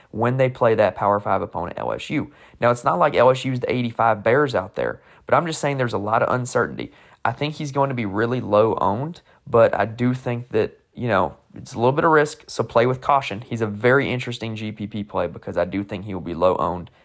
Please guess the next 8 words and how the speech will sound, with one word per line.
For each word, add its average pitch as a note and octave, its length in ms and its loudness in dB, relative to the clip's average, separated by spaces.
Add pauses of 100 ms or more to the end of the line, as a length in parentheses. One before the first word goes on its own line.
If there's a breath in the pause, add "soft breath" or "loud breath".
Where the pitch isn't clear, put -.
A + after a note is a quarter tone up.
and F2 100 -6
I E2+ 60 -2
do F#2 220 -4
think - 360 -10 (240)
he's F#2 260 -8
very E2+ 380 -2
high E2 120 -4
risk. - 440 -8